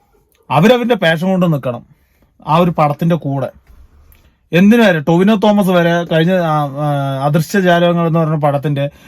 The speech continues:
ശമ്പളം പോലും മേടിക്കാതെ അഭിനയിച്ചിട്ട് ആ ഒരു പടത്തിന്റെ ഷെയർ ഇതിൽ ഓടി, ഓടിയിട്ട് എന്ത് കിട്ടണോ അത് കുറച്ച് എനിക്ക് തന്നാ മതി എന്നുള്ള ലെവലിൽ അഭിനയിച്ച ഒരു വ്യക്തിയാണ് ഏത് നമ്മുടെ ടൊവിനോ തോമസ്.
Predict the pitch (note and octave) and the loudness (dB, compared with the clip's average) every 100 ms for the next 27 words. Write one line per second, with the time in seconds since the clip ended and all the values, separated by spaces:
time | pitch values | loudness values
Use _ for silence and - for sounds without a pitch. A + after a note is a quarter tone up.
0 | - _ - E3 F#3 A3+ A#3+ B3 B3 B3 | -20 _ -2 0 2 2 2 4 2 2
1 | A3 F#3+ F3+ F#3+ F3 D#3+ F3 D#3 D#3 D#3+ | 0 0 0 0 0 0 -2 -2 -2 -2
2 | E3+ E3+ D#3+ D#3 F3+ E3 D#3+ F3 F#3+ D#3 | -2 -2 -4 -4 -6 -4 -2 0 0 -2
3 | C#3+ D3+ D3 F3 G3+ G3+ F#3+ A3 G3 F3 | -4 -4 -2 -2 -2 0 0 0 0 2
4 | F3+ D3+ D3+ D#3 D3+ G3 F3 E3 C#3+ D#3+ | 2 0 -2 -2 -2 -2 -4 -6 -6 -6
5 | D3+ D#3 D3 D#3+ D#3+ D#3 D#3+ D#3+ D#3 C#3+ | -4 -4 -4 -2 -2 -2 -2 -2 -2 -2
6 | D#3 D#3+ E3 - - - D3 D3+ F#3+ F#3+ | -2 -4 -6 -12 -20 -6 0 2 2 2
7 | F#3 E3+ D#3+ D3 - E3 D#3 D3+ D3+ C#3+ | 2 2 2 0 0 2 2 0 -2 -2
8 | C#3 C#3 C#3+ C#3+ C3+ _ _ _ _ _ | -4 -4 -4 -4 -6 _ _ _ _ _
9 | _ - _ _ _ _ - - F3+ F#3+ | _ -20 _ _ _ _ -8 0 4 4
10 | F#3+ D#3 C#3 | 4 2 0